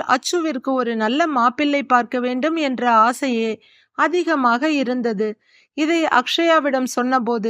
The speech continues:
திட்டவட்டமாக மறுத்துவிட்டாள். "அம்மா, நான் திருமணம் செய்து கொள்கிறேன். அதற்கு முன் வருபவர்கள் யாராக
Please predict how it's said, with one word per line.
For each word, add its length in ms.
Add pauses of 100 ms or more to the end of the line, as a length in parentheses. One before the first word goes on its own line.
(100)
திட்டவட்டமாக 880
மறுத்துவிட்டாள். 800 (500)
"அம்மா, 300 (480)
நான் 280
திருமணம் 480
செய்து 260
கொள்கிறேன். 560 (340)
அதற்கு 420
முன் 320
வருபவர்கள் 680
யாராக 480